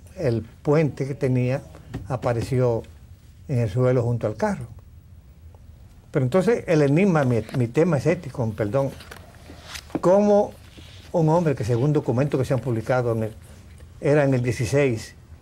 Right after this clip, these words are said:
un delincuente y en el veintidós es juzgado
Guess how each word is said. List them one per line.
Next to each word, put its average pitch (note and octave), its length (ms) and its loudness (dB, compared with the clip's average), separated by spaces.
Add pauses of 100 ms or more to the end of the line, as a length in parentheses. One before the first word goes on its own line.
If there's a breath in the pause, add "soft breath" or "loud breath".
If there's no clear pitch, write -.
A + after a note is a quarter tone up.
(760)
un D3 160 0
delincuente B2+ 540 0 (720)
y B2 100 0
en A#2+ 100 2
el A#2 80 0
veintidós B2 480 2
es D3 60 2
juzgado D3+ 560 0